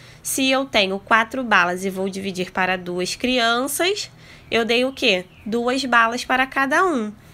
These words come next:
Então, ficou o quê? Exato. O meu resto foi o quê? Zero, não sobrou nada, tá bom? Na divisão cinco dividido para dois, o resto é igual a zero? Vermelho.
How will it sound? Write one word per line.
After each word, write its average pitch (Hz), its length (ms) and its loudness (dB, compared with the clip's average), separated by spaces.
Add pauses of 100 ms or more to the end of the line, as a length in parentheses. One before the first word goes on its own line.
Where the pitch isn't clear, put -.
(140)
Então, 220 280 -2
ficou 240 360 -2
o 247 40 -6
quê? 302 340 0 (300)
Exato. 208 840 2 (140)
O 220 100 -2
meu 196 160 0
resto 190 440 -2
foi 214 180 -2
o 220 60 -4
quê? 190 220 -2
Zero, 190 480 -2
não 196 240 -4
sobrou 214 480 -2
nada, 175 520 0 (240)
tá 180 160 -2
bom? 254 340 0 (1300)
Na 277 300 6
divisão 254 600 -2
cinco 285 440 -2
dividido 208 560 -2
para 170 300 0
dois, 175 680 -2 (100)
o 240 100 -2
resto 202 380 0
é 190 40 -2
igual 175 240 -4
a 165 100 -8
zero? 165 600 -2 (680)
Vermelho. 190 1120 -2